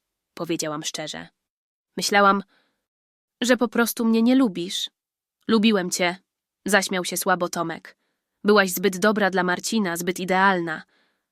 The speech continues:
A ja, ja chciałem, żeby był jak ja. Nieszczęśliwy. Nagle wszystko nabrało sensu. Jego zachowanie, jego ciągłe prowokacje, jego niechęć do mnie.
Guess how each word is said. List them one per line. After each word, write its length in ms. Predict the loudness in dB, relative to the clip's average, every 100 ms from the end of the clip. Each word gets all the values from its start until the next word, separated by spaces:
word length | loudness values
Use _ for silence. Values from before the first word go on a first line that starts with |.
| _ -2
A 100 | 0
ja, 360 | 2 2 0 -10 _ _ _ 0
ja 120 | 0
chciałem, 400 | 2 0 2 2
żeby 200 | 0 0
był 180 | 2 2
jak 240 | 2 -2
ja. 240 | -4 -4 -8 _ _ _ _
Nieszczęśliwy. 800 | -2 -2 0 -2 -2 -4 -4 -8 -12 _ _ _ _
Nagle 260 | 0 2 2
wszystko 360 | 0 -4 -2 0
nabrało 380 | 2 2 0
sensu. 500 | 0 -2 -2 -6 -10 -14 _ _ _
Jego 200 | 2 2
zachowanie, 680 | 2 0 0 2 0 -2 -8 _ _
jego 220 | -2 2 2
ciągłe 400 | 2 2 2 0
prowokacje, 800 | -2 -2 -2 -4 -4 -8 -10 -12 _ -2
jego 200 | 2 4
niechęć 460 | 4 2 -2 -6
do 120 | -2 -2
mnie. 260 | -2 -10